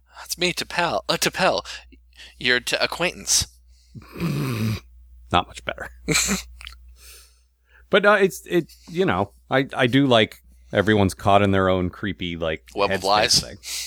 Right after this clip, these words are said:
Speaker 2: Yeah. <laughs> Yes, web of lies.
Speaker 1: <laughs>
Speaker 2: No, just you. You're the one with the web of lies.
Speaker 1: It's true.
Speaker 2: It's a,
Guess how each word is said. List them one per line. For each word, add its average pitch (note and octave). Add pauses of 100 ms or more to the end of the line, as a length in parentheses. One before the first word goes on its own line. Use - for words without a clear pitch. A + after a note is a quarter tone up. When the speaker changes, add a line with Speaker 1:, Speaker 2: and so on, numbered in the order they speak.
(200)
Speaker 2:
Yeah. - (240)
<laughs> -
Yes, -
web G#2+
of G#2+
lies. -
Speaker 1:
<laughs> - (1200)
Speaker 2:
No, B2+
just A#2+
you. D2
You're C#3+
the C3+
one G2
with D#2+
the -
web D#2+
of -
lies. -
Speaker 1:
It's -
true. B2 (1800)
Speaker 2:
It's -
a, F#2+